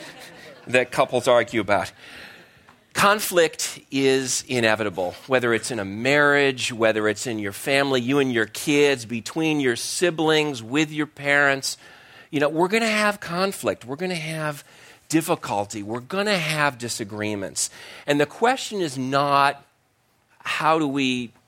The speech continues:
avoid them? And we can ask that question, and, and there's some things this morning that I think will help with that. But the real question is, how do we deal with it, you know, when we're in the middle of the conflict? What do we do?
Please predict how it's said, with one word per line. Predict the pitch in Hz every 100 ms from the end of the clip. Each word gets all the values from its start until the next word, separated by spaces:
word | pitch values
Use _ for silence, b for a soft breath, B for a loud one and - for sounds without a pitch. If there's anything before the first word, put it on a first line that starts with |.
| -
avoid | 113 98 101 107 127 101
them? | 104 101
And | 123
we | 147 147
can | 135
ask | 135 147 147
that | 117 101 -
question, | 110 95 - 123
and, | 117 117
and | 127 123
there's | 120
some | - 113
things | 123 117
this | 110 -
morning | 110 107 104
that | 104
I |
think | 104 110 87
will |
help | 101 113 120
with | 104
that. | 107 104 B B B B B B
But | 196 180
the | 180
real | 247
question | - 170 156
is, | 160
how | 151 220
do | 294
we | 220
deal | 107 110 113
with | 98
it, | 82 73 _ _
you | 127
know, | 110
when | 107 117
we're | 110 113
in |
the | 107
middle | 107 104
of | 101
the | 92
conflict? | - 98 92 - 87
What | 104 135 185
do |
we | 190 180
do? | 113 107 101 101